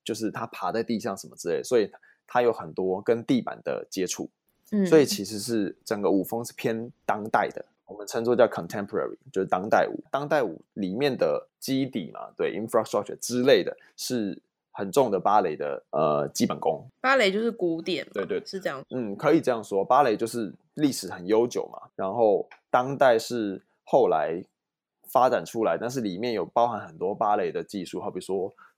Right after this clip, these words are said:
Speaker 1: turn out 啊，就是或是一位、二位，或是一些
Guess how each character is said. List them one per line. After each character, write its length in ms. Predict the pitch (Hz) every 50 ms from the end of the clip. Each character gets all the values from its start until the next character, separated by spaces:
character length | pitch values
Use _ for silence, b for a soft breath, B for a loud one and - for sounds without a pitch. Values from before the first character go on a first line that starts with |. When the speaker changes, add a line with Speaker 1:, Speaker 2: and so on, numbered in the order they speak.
| _
Speaker 1:
turn 180 | - - 120 107
out 280 | 107 107 104 95 87 85
啊， 300 | 78 76 78 80 82 -
就 160 | - 82 92
是 120 | 92 92
或 160 | 90 95 92
是 240 | 92 92 95 87 82 -
一 140 | - 98 107
位、 100 | 110 107
二 180 | 95 85 104 107
位， 220 | 101 107 101 92
或 160 | 92 104 98
是 260 | 90 - 104 90 80 - _ _ _ _ _ -
一 100 | - 107
些 300 | 104 - 101 101 98